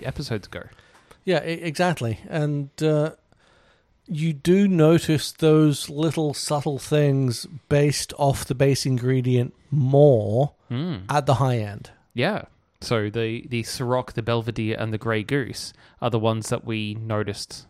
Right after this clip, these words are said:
Speaker 1: the most.
Speaker 2: Mm, well, and naturally with the, um,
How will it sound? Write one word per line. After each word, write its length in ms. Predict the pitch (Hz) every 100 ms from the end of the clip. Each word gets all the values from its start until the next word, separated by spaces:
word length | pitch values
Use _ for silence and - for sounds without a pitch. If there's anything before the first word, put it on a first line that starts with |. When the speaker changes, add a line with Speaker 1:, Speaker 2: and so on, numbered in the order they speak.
| _
Speaker 1:
the 80 | 110
most. 460 | 143 - - - - _ _ _ _ _ _
Speaker 2:
Mm, 200 | 170 117
well, 240 | 123 131 131
and 400 | 143 131 117 -
naturally 640 | 151 139 - 135 123 120
with 480 | 131 123 120 - - _ -
the, 400 | 131 120 117 123
um, 420 | 123 123 117 110